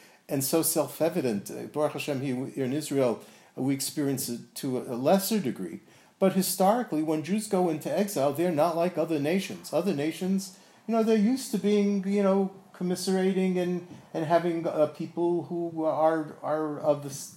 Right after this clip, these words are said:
more like them. When the Jewish people go into Galut, and our terrible history bears this out so strongly,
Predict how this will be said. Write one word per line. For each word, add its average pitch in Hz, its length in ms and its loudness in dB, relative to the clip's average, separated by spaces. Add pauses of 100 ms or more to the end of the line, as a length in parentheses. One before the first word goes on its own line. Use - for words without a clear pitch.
more 160 360 0
like 156 380 4
them. - 220 -10 (380)
When 160 140 0
the 156 80 6
Jewish 202 420 0
people 160 260 -2
go 139 220 2
into 117 240 -4
Galut, 123 420 -2
and 113 120 -4
our 107 320 -4
terrible 139 440 -4
history 139 380 -6
bears 135 400 -4
this 117 180 -10
out 135 320 0 (340)
so - 280 2
strongly, 160 680 0